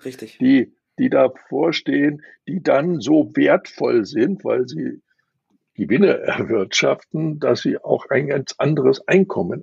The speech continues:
Speaker 2: erzielen. Und wenn man guckt, wie sind die Eigenschaften von denen,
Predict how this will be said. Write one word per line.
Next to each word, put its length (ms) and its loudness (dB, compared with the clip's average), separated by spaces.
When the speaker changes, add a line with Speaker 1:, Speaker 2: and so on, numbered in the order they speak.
Speaker 2:
erzielen. 460 -8
Und 80 -4
wenn 140 6
man 120 6
guckt, 280 2
wie 320 2
sind 280 0
die 140 0
Eigenschaften 1000 -2
von 200 -8
denen, 480 0